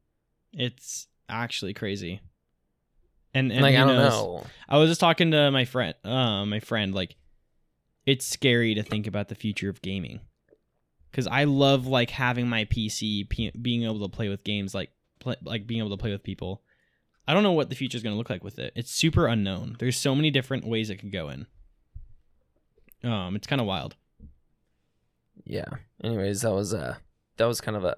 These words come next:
Speaker 2: off-topic deal there.
Speaker 1: Um, Coulter, this is a question for you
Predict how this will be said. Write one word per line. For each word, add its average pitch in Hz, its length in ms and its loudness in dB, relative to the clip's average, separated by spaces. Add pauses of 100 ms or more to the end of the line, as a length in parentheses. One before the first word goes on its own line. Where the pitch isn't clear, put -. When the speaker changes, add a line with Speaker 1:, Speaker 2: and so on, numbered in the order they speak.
(120)
Speaker 2:
off-topic 110 840 -4
deal 101 260 0
there. 57 280 -6 (1160)
Speaker 1:
Um, 110 540 -2 (720)
Coulter, 139 240 4
this 127 140 -2
is 135 60 -2
a 123 40 -2
question 110 640 0
for - 120 -6
you 82 340 -4